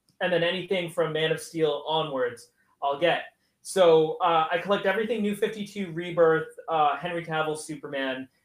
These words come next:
The only exception is I'll get anything Superman, the animated series. So out of the, um, almost museum-like collection that I have for Superman, which I have to offer an updated video sometime soon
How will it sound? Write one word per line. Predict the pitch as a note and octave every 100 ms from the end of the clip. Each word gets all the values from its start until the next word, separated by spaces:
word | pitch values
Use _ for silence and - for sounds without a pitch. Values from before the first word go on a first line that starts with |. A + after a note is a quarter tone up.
| -
The | E3+
only | G3 F3+
exception | E3+ - E3+ - E3
is | D3+ C#3+ -
I'll | D#3 D#3
get | D#3 C#3 C3+
anything | E3 D3+ - A#2+
Superman, | - D#3+ D#3 C#3 C#3
the | C3+
animated | C3+ C3+ C3+ B2
series. | - D3 C3+ B2 B2 _ _ _ -
So | G3 F3+ F3+
out | F#3+ G#3
of | F3+
the, | F3
um, | F3+ E3+ D#3+ D#3 -
almost | G#3 G#3 G#3
museum-like | F3+ E3+ F3 E3+ G3 G#3 F#3+ E3+ D#3+ D3+
collection | - D#3+ D#3 - D#3
that |
I | C#3+
have | C3+ D#3 D#3+ D#3+
for | D#3
Superman, | - C#3+ C#3+ C3+
which | C#3+ C#3+
I | D3+
have | E3 A3
to | A3
offer | F#3+ F3+ F3 E3+ D3+
an | C#3+ -
updated | E3 - D#3+ D3 C3
video | C#3+ C#3+ C#3 B2 A2 G#2+ _ _
sometime | - E3 D3+ C3+ C3+ B2
soon | - D#3 C#3